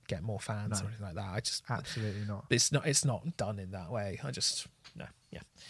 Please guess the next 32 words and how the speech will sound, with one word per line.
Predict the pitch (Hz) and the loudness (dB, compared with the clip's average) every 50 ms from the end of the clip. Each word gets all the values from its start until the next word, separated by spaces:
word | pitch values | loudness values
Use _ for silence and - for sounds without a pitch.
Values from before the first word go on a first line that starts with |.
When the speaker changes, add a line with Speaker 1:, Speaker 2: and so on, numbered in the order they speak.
| - - - - - - - - _ _ - | -14 -14 -14 -14 -14 -16 -18 -20 _ _ 10
Speaker 1:
Um, | 135 139 139 135 135 135 135 135 139 | 12 12 12 12 12 12 12 12 12
Speaker 2:
They | 165 170 | 12 12
are | 160 151 - | 12 10 10
to-, | - - 180 165 151 147 | 8 8 6 8 8 10
they | 170 175 | 10 12
are | 170 160 156 | 12 12 10
total | - - - - - 175 170 160 - - 156 147 143 | 8 6 4 6 8 8 8 8 8 8 6 8 8
outliers | - 143 143 135 - 110 110 104 101 92 98 104 107 110 - - - - - - - - _ _ _ _ - | 8 8 8 8 8 6 4 4 4 2 2 0 0 -2 -4 -6 -10 -12 -18 -20 -20 -20 _ _ _ _ 4
about | - 131 - 127 123 120 110 | 6 8 8 8 8 6 6
that | 123 117 - | 4 2 2
whole | - - - 123 120 117 117 110 107 107 - - _ - - | 0 2 2 4 4 4 2 0 -2 -4 -6 -10 _ -6 -2
"what | 120 113 127 123 - 123 | 4 6 6 6 6 6
you | 120 120 | 6 6
need | 117 113 113 107 - | 8 6 6 2 2
to | - 117 | 0 0
do | - 117 110 107 104 | 2 4 4 2 2
to | - - | 0 -2
get | 107 - 113 - - | 0 0 0 0 0
your | 117 113 107 | 0 0 0
band | 101 - 104 104 104 104 - | 2 2 2 2 2 0 0
big" | - 98 95 - - | -2 -2 -2 -4 -6
thing. | - - 95 92 110 - _ _ _ _ _ _ _ _ _ _ _ _ _ - - - - - - - - - _ _ | -4 -4 -2 -2 -4 -6 _ _ _ _ _ _ _ _ _ _ _ _ _ -20 -18 -14 -14 -12 -12 -12 -14 -18 _ _
Like, | 139 127 117 113 - - - - _ | 8 8 8 8 6 0 -8 -12 _
they | 147 139 131 151 139 135 120 120 135 131 127 | -8 -8 -6 -4 -2 0 6 8 8 10 10
are | 123 123 | 10 8
s-, | 117 - - - | 6 4 0 2
they | - 143 135 131 | 6 8 8 10
are | 127 127 123 | 10 8 6
so | - - - 143 135 139 135 | 4 4 8 10 10 12 10
much | 131 135 120 - - - - - - - - - - - - - - - - | 10 8 6 4 0 -6 -8 -8 -8 -12 -18 -20 -20 -20 -20 -20 -20 -20 -12
heavier | - - - 147 139 - 120 107 101 101 104 104 - _ _ _ _ _ - | 0 6 8 8 8 8 6 4 4 4 2 0 -2 _ _ _ _ _ 6
than | 127 120 | 6 6